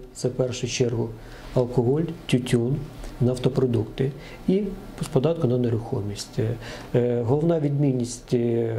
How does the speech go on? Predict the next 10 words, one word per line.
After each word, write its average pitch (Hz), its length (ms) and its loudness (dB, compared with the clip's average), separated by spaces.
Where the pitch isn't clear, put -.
в 120 140 -4
даних 120 380 2
змінах 120 340 2
до 117 100 0
Податкового 120 520 -2
кодексу, 135 560 -2
що - 180 -2
даний 127 280 2
податок 123 560 0
існував, 127 600 2